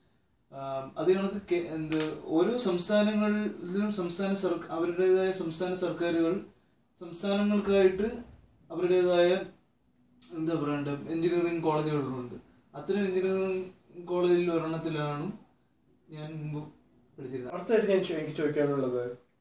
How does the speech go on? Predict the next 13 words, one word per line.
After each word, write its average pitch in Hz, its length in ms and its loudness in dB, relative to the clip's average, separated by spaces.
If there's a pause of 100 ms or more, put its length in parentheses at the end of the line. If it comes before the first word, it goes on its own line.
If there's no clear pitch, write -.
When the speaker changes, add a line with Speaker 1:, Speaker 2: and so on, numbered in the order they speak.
Speaker 2:
കേരളത്തിലെ 185 720 2 (320)
അധ്യാപക 156 540 0
വിദ്യാർത്ഥി 143 520 0
സമൂഹവും 127 560 -6 (540)
ഇതിനെക്കുറിച്ചുള്ള 143 580 -8
താങ്കളുടെ 127 380 -4
കാഴ്ചപ്പാടുകൾ 135 580 -6
എന്തൊക്കെയാണ്? 123 580 -8 (1080)
Speaker 1:
അപ്പം 151 320 -12
ജേക്കബ്, 160 420 -4
നമ്മുടെ 165 520 -2
ഈ, 156 100 -2
ആ, 143 180 0